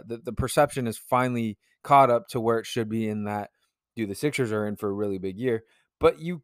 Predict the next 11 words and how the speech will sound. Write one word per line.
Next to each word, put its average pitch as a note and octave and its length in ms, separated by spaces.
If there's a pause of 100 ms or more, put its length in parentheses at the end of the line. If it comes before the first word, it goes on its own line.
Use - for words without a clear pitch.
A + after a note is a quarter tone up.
(120)
also, G#3 320
you, E3+ 300
you D#3 180
can't F3+ 380
help, D#3+ 320 (180)
um, B2 640 (680)
but B2 240
wonder C3+ 380
about A#2 380
Ime B2+ 120
Udoka A2+ 640